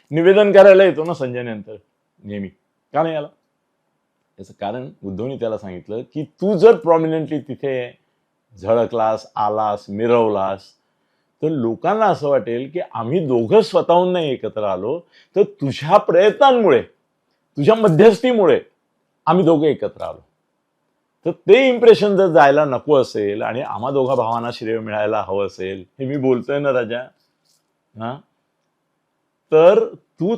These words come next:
थोडं लो की प्रोफाईलमध्ये कुठे पिक्चरमध्ये फारसा येऊच नकोस. आला नाही तू.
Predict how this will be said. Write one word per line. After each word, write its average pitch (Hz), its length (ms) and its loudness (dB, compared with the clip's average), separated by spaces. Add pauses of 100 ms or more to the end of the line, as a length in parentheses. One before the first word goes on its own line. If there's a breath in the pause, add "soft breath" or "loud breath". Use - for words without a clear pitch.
थोडं 139 240 -6
लो 170 360 0
की 202 240 -8
प्रोफाईलमध्ये 147 760 -6
कुठे 190 220 -12
पिक्चरमध्ये 165 640 -14
फारसा 123 320 -14
येऊच 120 420 -12
नकोस. - 400 -20 (100)
आला 196 200 -14
नाही 156 140 -18
तू. - 180 -20